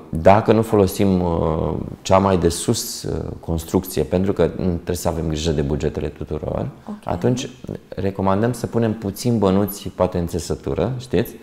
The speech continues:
Speaker 1: Pentru că pieptul va arăta foarte ferm.
Speaker 2: Am înțeles.
Speaker 1: Da.
Speaker 2: Nu vă feriți să vorbiți despre prețuri și vreau să vă întreb cam de la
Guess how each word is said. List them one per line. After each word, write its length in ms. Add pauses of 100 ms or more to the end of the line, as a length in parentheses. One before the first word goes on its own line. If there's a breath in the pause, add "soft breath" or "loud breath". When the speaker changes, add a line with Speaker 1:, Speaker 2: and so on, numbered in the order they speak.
(280 loud breath)
Speaker 1:
Pentru 200
că 80
pieptul 380
va 120
arăta 240
foarte 340
ferm. 240 (840)
Speaker 2:
Am 80
înțeles. 420 (580 loud breath)
Speaker 1:
Da. 200 (680)
Speaker 2:
Nu 160
vă 100
feriți 300
să 80
vorbiți 300
despre 260
prețuri 420
și 160
vreau 160
să 140
vă 60
întreb 220
cam 180
de 60
la 120